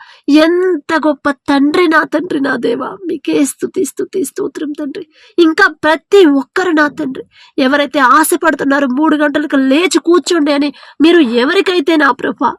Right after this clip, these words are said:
ఈ వార్త అందేలా చేశారో ప్రతి ఒక్కరూ లేచి కూర్చునేలా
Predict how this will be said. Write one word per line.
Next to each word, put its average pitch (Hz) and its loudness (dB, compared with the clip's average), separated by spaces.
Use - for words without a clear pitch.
ఈ 269 2
వార్త 240 0
అందేలా 269 -2
చేశారో - -4
ప్రతి 440 0
ఒక్కరూ 320 2
లేచి 302 -2
కూర్చునేలా 311 0